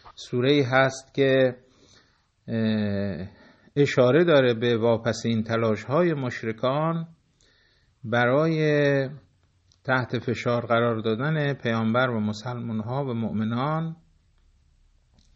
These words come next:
برای اینکه اینها، اه، دست از ولایت الهی بردارند و دوباره به شرک و زندگی شرکالود برگردند.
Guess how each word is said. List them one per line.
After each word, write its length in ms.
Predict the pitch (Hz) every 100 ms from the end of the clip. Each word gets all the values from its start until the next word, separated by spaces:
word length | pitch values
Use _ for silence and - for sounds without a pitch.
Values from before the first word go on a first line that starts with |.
| _
برای 200 | 123 123
اینکه 300 | 143 147 151
اینها، 640 | 135 120 113 135 143 147 - _ - _ _ _ _ _ _
اه، 260 | 113 107 107
دست 360 | 127 143 -
از 200 | 147 135
ولایت 520 | 120 117 113 117 131 131
الهی 480 | 113 117 110 110
بردارند 920 | 117 135 151 151 151 151 151 147 143 139 _ _
و 480 | 120 131 143 139 139 - _ _ _ _ _ - 120
دوباره 540 | 135 123 131 127 139
به 640 | 156 165 165 165 160 160 156
شرک 600 | - - 165 147 101 - 113
و 100 | 113
زندگی 580 | 113 113 110 110 143
شرکالود 800 | 151 120 104 104 110 110 131 90
برگردند. 920 | 90 87 87 82 80 76 69 65 -